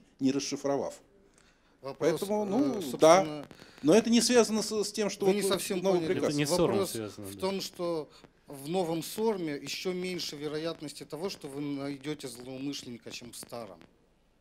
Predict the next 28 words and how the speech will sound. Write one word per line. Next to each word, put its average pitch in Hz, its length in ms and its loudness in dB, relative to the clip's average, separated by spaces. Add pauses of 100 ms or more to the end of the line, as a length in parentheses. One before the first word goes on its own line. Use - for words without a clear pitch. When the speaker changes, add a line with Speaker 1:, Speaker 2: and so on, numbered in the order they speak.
(200)
Speaker 1:
Не 120 400 -6
связано. 113 640 -4 (380)
На 127 120 -6
самом 190 220 2
деле, 185 180 4
как 175 160 -4
раз 180 160 2
желание, 160 680 6 (300)
э, 131 140 0
как, 143 260 -2
э, 156 180 -2
которое 147 360 2
просматривается 135 840 0
у 147 180 2
авторов 123 540 4
вот 117 220 -8
всех - 280 -8
модификаций, 147 800 -4 (300)
оно 180 560 0
какое-то 190 400 0
очень 175 220 -4
эк-, - 200 -12
экстенсивное. 165 800 -4
А 127 120 -6
давайте 185 380 2
соберём 165 580 2
побольше 147 540 2
данных 214 540 0